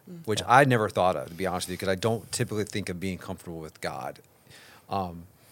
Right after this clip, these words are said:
Speaker 2: but I'm curious, how does one become comfortable with God without losing reverence for God?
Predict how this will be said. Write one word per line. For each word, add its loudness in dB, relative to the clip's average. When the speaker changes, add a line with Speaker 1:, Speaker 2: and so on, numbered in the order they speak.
Speaker 2:
but 2
I'm 2
curious, 2
how 2
does 0
one -4
become -6
comfortable -4
with -4
God 0
without -4
losing -8
reverence 0
for -4
God? -12